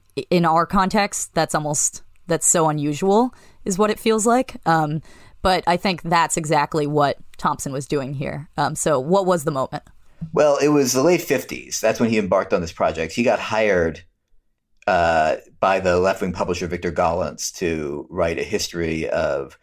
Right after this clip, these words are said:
Speaker 2: the British working class over a much longer period of time.
Speaker 1: And it was supposed to be a textbook, right?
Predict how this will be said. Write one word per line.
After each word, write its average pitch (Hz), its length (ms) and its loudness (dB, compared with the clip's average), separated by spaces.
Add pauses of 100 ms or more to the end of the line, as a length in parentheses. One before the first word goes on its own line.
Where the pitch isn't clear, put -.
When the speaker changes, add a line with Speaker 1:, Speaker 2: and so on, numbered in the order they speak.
(120)
Speaker 2:
the 85 100 -12
British 90 280 -2
working 80 260 -4
class 76 340 0
over 85 180 -4
a 90 40 -2
much 92 260 -4
longer 98 380 -2
period 80 340 -6
of 67 120 -10
time. 65 520 -4
Speaker 1:
And 233 160 2
it 254 40 2
was 262 180 2
supposed 262 380 2
to 202 40 -4
be 180 120 2
a 170 40 0
textbook, - 640 -4
right? 165 320 0